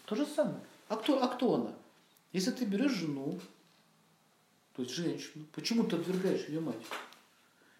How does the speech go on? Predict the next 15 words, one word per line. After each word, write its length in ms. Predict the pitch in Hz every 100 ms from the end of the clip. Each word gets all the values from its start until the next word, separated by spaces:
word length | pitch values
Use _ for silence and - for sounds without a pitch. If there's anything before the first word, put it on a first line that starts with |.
| _
Е-, 160 | 151 170
есть, 240 | 180 180
конечно, 340 | 160 165 156 151
мать 320 | 175 151 - - - _
невменяемая, 1000 | 143 151 127 160 160 277 302 156 107 - -
такие 280 | - - 123
тоже 280 | - 135 -
есть. 300 | 127 110 - - -
Я 60 |
сейчас 200 | - 120
не 80 | 123
говорю 180 | 156 160
про 120 | 127
невменяемых 680 | 131 135 160 196 143 - -
тёщ, 340 | - 143 -